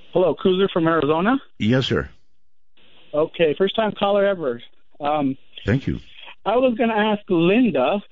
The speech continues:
Speaker 1: and I give her courage for speaking about this subject because, um, not many people are upright, and people will think you're crazy, oh, you know, around something. But,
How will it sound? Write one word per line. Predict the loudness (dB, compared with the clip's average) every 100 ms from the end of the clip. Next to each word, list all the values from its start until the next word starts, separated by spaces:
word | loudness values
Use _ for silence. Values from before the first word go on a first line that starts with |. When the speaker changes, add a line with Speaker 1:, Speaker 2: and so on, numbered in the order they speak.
| -6
Speaker 1:
and | -2 -2
I |
give | 0 -2 -2
her | -8
courage | -4 0 0 0
for | -6
speaking | -4 -2 0 -2
about | 0 -2
this | -2 -6 -8 -2
subject | -2 0 -4 -2
because, | -4 0 0 0 -2
um, | 0 0 -4 -8 -20 -20 -4
not | 0 0 0
many | -2 0
people | -2 0 0
are | 0 -4 -14 -16 -4
upright, | -4 0 0 0
and | -2 -4 -4
people | -2 0 0
will | 0
think | -2 -2
you're | -2
crazy, | 0 0 2 2 2
oh, | 2 0 -2 -4 -8
you | -4
know, | -2
around | -2 -2
something. | -2 -2 -2
But, | -4